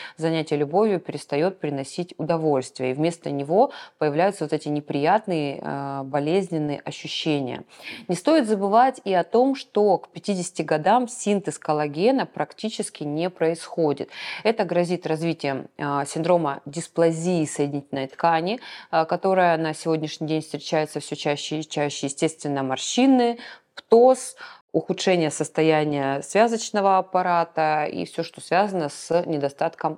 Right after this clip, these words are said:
коллагена. Кстати, а, я очень долго искала идеальный коллаген, не нашла и в итоге создала свой.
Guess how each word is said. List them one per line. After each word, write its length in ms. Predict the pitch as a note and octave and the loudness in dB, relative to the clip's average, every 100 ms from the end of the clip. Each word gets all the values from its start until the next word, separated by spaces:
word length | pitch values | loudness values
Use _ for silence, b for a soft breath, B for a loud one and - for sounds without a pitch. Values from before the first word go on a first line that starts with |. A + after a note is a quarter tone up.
| - | -6
коллагена. 560 | D#3+ E3 E3 C#3+ C3 C3+ | 0 0 2 -2 -6 -12
Кстати, 460 | - F3+ E3+ - _ B B B B B B | 0 0 0 -4 _ B B B B B B
а, 440 | D#3 D3+ D3+ D3+ D3+ | 0 2 4 4 2
я 420 | D#3 F#3 F3 D3 | 4 6 6 4
очень 300 | - F#3 F3 | 0 0 0
долго 340 | D#3+ F#3 D#3+ D3+ | 4 4 4 0
искала 380 | D3+ - D#3 D3 | 0 2 2 2
идеальный 500 | D#3+ D#3 D#3+ D3+ C#3+ | -2 2 2 2 -2
коллаген, 560 | D3+ D3 D3+ A3+ D#4 - _ | 0 0 2 2 2 -2 _
не 120 | G3+ A3 | 4 4
нашла 540 | D#3+ - E3 F#3 C4+ | 2 2 6 6 4
и 100 | - | -4
в 60 | D#3+ | 0
итоге 500 | D#3 B3+ A3 F#3+ F3+ | 4 4 4 4 2
создала 640 | - E3 D3 D#3 E3+ G3+ - | 0 -2 0 4 4 4 0
свой. 500 | - F3 E3+ D3+ C3+ | -10 -2 2 2 0